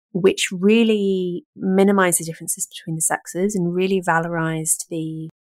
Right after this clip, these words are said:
the, n-, not just having sex like a man, but living like a man in every possible way. You know, this idea that women sh-, have the right to go out and, and to be safe on the streets and to, to travel alone and to,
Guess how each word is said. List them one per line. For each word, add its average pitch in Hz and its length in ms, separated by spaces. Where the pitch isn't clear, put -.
the, 156 280
n-, 208 180
not 202 240
just - 160
having 165 200
sex - 240
like 165 140
a 160 40
man, 151 220
but 143 100
living 185 280
like 160 160
a 165 40
man 151 220
in 151 80
every 156 160
possible 151 380
way. 156 180
You 165 100
know, 151 160
this 151 200
idea 151 280
that 147 140
women 156 280
sh-, - 200
have 180 240
the 156 100
right 165 480
to - 100
go 156 200
out 156 440
and, 151 400
and 165 100
to - 100
be 180 160
safe 165 300
on 156 80
the 156 60
streets - 680
and 151 320
to, - 240
to - 80
travel 175 380
alone 151 400
and 156 180
to, - 160